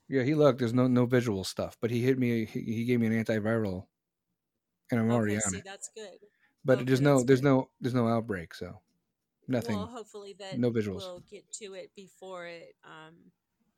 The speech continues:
Speaker 2: you know,
Speaker 1: Yeah.
Speaker 2: before it w-, does that. Because are you, you been under stress? See, mine, they said, was total
Speaker 1: <laughs>
Speaker 2: stress.
Speaker 1: That's what it
Speaker 2: Yeah,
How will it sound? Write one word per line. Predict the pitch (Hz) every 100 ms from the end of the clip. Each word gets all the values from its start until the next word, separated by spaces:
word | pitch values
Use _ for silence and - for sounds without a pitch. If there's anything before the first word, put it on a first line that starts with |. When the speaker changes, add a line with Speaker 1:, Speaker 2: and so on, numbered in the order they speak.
| _ _ _ _ _ _ _ _ _ _ _
Speaker 2:
you | 220 226
know, | 127 151
Speaker 1:
Yeah. | 180
Speaker 2:
before | - 190 170
it | 139 _ _ _
w-, | 185 180
does | 185 185 185
that. | 160 101 _ _
Because | 233 226 220 208 - _ 214
are | 214
you, | 208 190
you | 202 214 _ _ _ _ -
been | 226
under | 185 180 170
stress? | - 185 165 220 - - _
See, | - -
mine, | 196 190 220
they | 196
said, | 180 180
was | 170 175
total | - - 165
Speaker 1:
<laughs> |
Speaker 2:
stress. | - - 170 143 - - - - - _ - -
Speaker 1:
That's | 123 131
what | 131 117
it |
Speaker 2:
Yeah, | 110